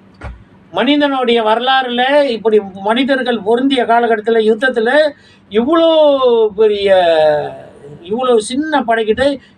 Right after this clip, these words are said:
இவ்வளோ பெரிய மக்கள் கூட்டம் வந்து வெற்றி பெற முடியல. சின்ன கூட்டமே அவங்களை எதிர்த்து வெற்றி பெற்றுச்சு அப்படின்னு சொல்லி, அது அந்த, அந்த வாசகம் இன்னைக்கும் வந்து வரலாறு நம்ம படிச்சோம்னா அதை பார்க்கலாம் பாருங்க, வின்ஸ்டன் சர்ச்சிலை பத்தி பேசுறது. அப்படி மகர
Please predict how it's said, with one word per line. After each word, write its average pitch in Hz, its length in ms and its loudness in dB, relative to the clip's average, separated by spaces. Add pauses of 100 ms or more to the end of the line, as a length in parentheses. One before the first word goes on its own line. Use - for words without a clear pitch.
இவ்வளோ 269 600 2
பெரிய 214 540 2
மக்கள் 233 360 -2
கூட்டம் 220 460 0
வந்து 202 520 0
வெற்றி 196 220 -4
பெற 190 220 -2
முடியல. 156 440 -10 (720)
சின்ன 302 360 -2
கூட்டமே 247 440 0
அவங்களை 202 300 -2
எதிர்த்து 220 280 0
வெற்றி 202 220 0
பெற்றுச்சு 175 380 -8
அப்படின்னு 165 380 -10
சொல்லி, 151 140 -10
அது 156 200 -14
அந்த, 151 200 -8 (360)
அந்த 160 180 -6
வாசகம் 226 500 -4
இன்னைக்கும் 233 520 -2
வந்து 214 180 -2 (360)
வரலாறு 226 560 0
நம்ம 190 280 -2
படிச்சோம்னா 214 420 0
அதை 180 160 -2
பார்க்கலாம் 175 440 -4
பாருங்க, 135 300 -14
வின்ஸ்டன் 175 380 -12
சர்ச்சிலை 147 340 -6
பத்தி 143 220 -10
பேசுறது. - 340 -14 (560)
அப்படி 240 320 0 (100)
மகர 226 320 0